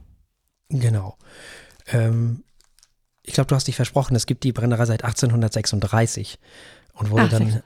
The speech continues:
Speaker 1: äh, achtzehnhundertfünfundsechzig von, von der Familie Grant übernommen. Eine Besonderheit gibt es noch tatsächlich, denn die, äh, Spirit Stills und überhaupt die Stills werden mit Hilfe von Gas direkt befeuert.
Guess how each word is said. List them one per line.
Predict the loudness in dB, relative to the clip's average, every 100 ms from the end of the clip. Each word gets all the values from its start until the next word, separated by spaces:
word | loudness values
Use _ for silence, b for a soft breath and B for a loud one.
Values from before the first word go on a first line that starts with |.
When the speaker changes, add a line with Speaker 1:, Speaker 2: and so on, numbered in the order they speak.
| -4
Speaker 1:
äh, | 0 0
achtzehnhundertfünfundsechzig | 0 -4 -4 -2 -2 -2 -4 -6
von, | -4 -6 -8
von | -4
der | -4
Familie | -2 -2 -2 0
Grant | 0 2
übernommen. | 4 4 4
Eine | 2
Besonderheit | 4 4 4 4 0 0
gibt | -2
es | 0 0
noch | -2 -2
tatsächlich, | -2 0 0 0 -2 B B B B B B 0
denn | 4 4 2
die, | -2 0 0 0
äh, | -2 -4 -4 -10
Spirit | -4 0 0 0
Stills | 0 0 0 0
und |
überhaupt | 0 0 0
die | -2
Stills | 2 0 2
werden | 0 2 2
mit | 2
Hilfe | 0 0
von | 0 0 0
Gas | 0 0 2
direkt | 0 0 -4 -4
befeuert. | -4 -2 -4 -6